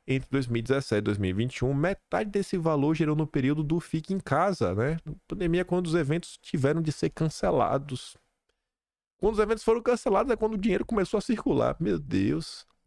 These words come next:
Uma das informações que chamou a atenção dos investigadores foi um pagamento de cento e cinquenta mil que a G R seis recebeu da empresa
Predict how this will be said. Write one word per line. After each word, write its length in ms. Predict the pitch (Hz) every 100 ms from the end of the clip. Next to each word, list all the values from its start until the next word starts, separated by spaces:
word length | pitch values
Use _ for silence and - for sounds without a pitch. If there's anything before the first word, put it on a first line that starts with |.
| - _ _ _ -
Uma 200 | 165 202
das 180 | 202
informações 640 | 233 - 202 190 147 160 208
que 140 | 269
chamou 320 | 220 185 156 160
a 40 |
atenção 360 | - 143 - 147
dos 80 |
investigadores 880 | 139 135 131 127 117 101 123 185 143
foi 140 | - 143
um 80 |
pagamento 480 | 135 139 123 123 139
de 100 | 131
cento 220 | - 165
e 40 | 170
cinquenta 300 | - 143 127
mil 200 | 120 143
que 100 | -
a 60 | 131
G 100 | 139
R 200 | 131 120
seis 340 | - 143 151
recebeu 460 | - 151 139 123 131
da 100 | 127
empresa 460 | 110 120 143 135